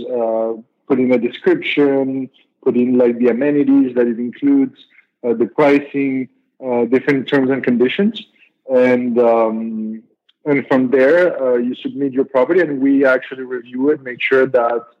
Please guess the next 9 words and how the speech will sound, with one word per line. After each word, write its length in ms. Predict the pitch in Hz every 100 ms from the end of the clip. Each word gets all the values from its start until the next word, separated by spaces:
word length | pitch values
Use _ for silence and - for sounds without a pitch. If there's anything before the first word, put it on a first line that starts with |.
| _ _ _ -
uh, 40 |
all 360 | 127 123 127 120
the 100 | 123
information 640 | 127 - 123 120 117 131
is 120 | 127 113
right 460 | 120 120 117 117 117
and, 280 | 110 110 110
and, 460 | 135 117 113 110
uh, 220 | 110 110